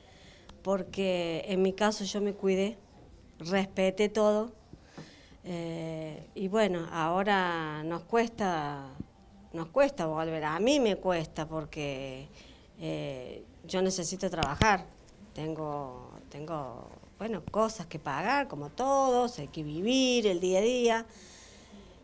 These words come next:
Y bueno, no me sentí a gusto con, con la noticia, pero bueno,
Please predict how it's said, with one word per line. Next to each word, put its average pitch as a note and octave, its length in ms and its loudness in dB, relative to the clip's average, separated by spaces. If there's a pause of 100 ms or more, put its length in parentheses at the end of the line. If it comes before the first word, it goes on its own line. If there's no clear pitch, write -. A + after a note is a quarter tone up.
Y F#3+ 220 2
bueno, F#3+ 360 2
no F#3+ 460 4
me D4 100 4
sentí A3 460 6
a A3 60 12
gusto G3 440 2
con, D#3 380 -4
con D#3+ 160 -4
la D#3 100 -4
noticia, D#3 640 -6
pero D3 380 -8 (600)
bueno, D3 200 -12